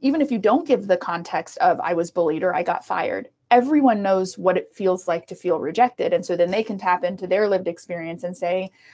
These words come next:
"When I feel rejected, I put a list together in my head or on paper of the things that I'm really proud of myself for."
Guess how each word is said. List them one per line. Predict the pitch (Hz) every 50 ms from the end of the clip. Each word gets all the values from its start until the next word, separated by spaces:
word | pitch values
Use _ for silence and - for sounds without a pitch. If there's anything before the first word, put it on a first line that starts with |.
| - - _ _
"When | - 185 180 180 214
I | 220
feel | 220 - 220 208 196
rejected, | 220 - 196 180 180 180 - 190 185 -
I | - 180 175 175 175 190 196 180 - _
put | - - 208 190
a | 180 180
list | 175 175 175 -
together | - 185 185 185 185 180 185
in | 175 185 190 185
my | 190
head | 185 185 185 180
or | 175 180
on | 180 180 180
paper | - - 190 185 185 190 190
of | 180 175
the | 185 175 180 -
things | 180 175 180 175 -
that | 180 -
I'm | 180 185 180
really | 180 190 196 202
proud | 190 - - 156 165 165
of | 160 -
myself | - 131 127 - - - 180 -
for." | - _ - - - - -